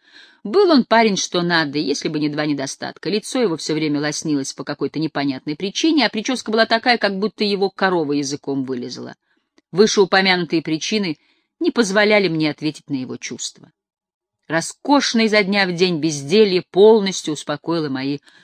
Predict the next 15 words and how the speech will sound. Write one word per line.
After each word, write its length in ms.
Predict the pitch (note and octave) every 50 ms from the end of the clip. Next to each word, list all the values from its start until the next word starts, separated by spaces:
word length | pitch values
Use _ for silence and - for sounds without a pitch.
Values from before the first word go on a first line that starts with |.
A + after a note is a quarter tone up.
| _ _ -
расшатанные 680 | D#3 D#3+ D3+ - - - E3+ E3 - D#3+ D3 D3 C#3 C#3
нервы. 420 | C#3 C3+ C#3 C3+ B2+ B2 C3 - _ _ _ _ _ _ _ _ _ - -
Сидя 300 | - C4 C4+ A#3+ A3+ B3
в 40 | -
шезлонге 720 | - - A#3 G#3+ F#3+ G#3+ A#3+ C4+ C4+ C4 A#3+ G3 F#3+ F#3 E3+
на 180 | E3+ E3 E3
солнечном 500 | E3 - - G3 G3+ F#3+ - - G3 F3+
пляже 460 | - - F3+ G3 G#3 G#3 F#3+ D#3 E3
и 20 | D#3
наслаждаясь 680 | D#3+ D3+ - E3 D#3+ E3 D3 F3 F3+ F3 F3 F3 - -
яркой 420 | E3 F3+ F#3+ G3 F3+ - - E3+
синью 420 | F3 - - G3 F#3 F3+ E3+ E3 E3
моря 360 | D#3+ E3 F#3 F#3 F3+ D#3 D3+
и 140 | D3 C#3 C3+
небо, 420 | C#3 E3 G#3 A#3 A3+ F#3+ G3 F3